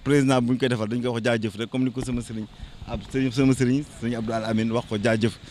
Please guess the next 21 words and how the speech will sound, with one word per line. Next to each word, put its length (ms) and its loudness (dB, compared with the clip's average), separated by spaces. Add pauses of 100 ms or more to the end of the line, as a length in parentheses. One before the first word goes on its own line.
(180)
Ñun 140 6
ñëpp 180 4
ñu 120 0
war 100 0
ko 140 -4
wax 120 -6
jaajëf. 320 2 (400)
Te 140 4
ñooñu 400 4
ñu 160 2
wax 140 4
leen 180 4
ni 80 2
que 160 -4 (420)
l'A 160 0
P 160 -2
R 80 -2
est 100 -4
debout 280 0 (380)
pour 80 -2
leur 160 2